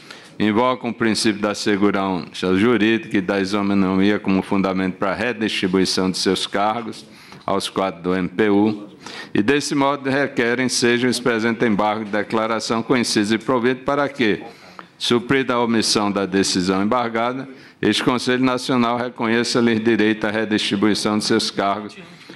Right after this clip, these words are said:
ao quadro de pessoal do M P U. Quanto aos embargantes Rossana Cavalcante e Kleber Borges,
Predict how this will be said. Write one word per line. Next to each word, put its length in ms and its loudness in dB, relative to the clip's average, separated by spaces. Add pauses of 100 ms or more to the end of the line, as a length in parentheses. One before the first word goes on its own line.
(140)
ao 220 -2
quadro 320 -2
de 80 -4
pessoal 500 0
do 140 -2
M 120 0
P 220 2
U. 220 -2 (1500)
Quanto 260 -2
aos 180 0
embargantes 680 -2
Rossana 500 0
Cavalcante 720 -2
e 40 -2
Kleber 520 -2
Borges, 580 -2